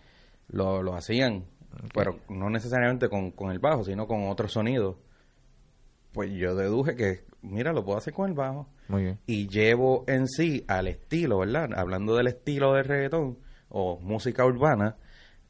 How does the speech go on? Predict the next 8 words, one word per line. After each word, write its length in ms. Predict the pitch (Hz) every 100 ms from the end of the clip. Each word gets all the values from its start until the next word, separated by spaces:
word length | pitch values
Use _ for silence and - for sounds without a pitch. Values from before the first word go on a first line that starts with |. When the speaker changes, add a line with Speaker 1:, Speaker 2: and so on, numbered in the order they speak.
| _
Speaker 1:
eh, 440 | 104 98 92 90 -
el 140 | 104 -
sonido 680 | 110 98 131 123 101 98 - -
que 120 | - 98
está 240 | - 104
en 100 | 107
el 180 | 101 80
disco, 460 | 98 - - 80